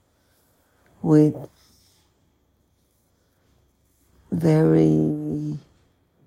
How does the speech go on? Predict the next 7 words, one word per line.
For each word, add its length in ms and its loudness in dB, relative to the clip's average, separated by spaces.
with 220 2
their 260 4
own 360 2
interpretations 1080 -4
of 240 -2
what 200 -4
happens. 600 -6